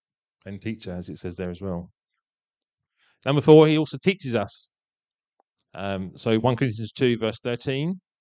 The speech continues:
it's really, really important, isn't it? He teaches us stuff. He reveals Scripture. Um,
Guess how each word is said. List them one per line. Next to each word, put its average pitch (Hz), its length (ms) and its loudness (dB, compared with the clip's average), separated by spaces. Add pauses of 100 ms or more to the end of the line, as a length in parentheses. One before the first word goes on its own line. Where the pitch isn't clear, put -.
(720)
it's - 180 -18
really, 101 240 -2
really 101 100 0
important, 90 460 -6
isn't 90 160 -12
it? 87 140 -12 (1120)
He 104 80 -12
teaches 117 420 -6
us 101 120 -8
stuff. 98 260 -6
He 107 80 -6
reveals 110 440 -8
Scripture. 98 440 -10 (1000)
Um, 82 440 -16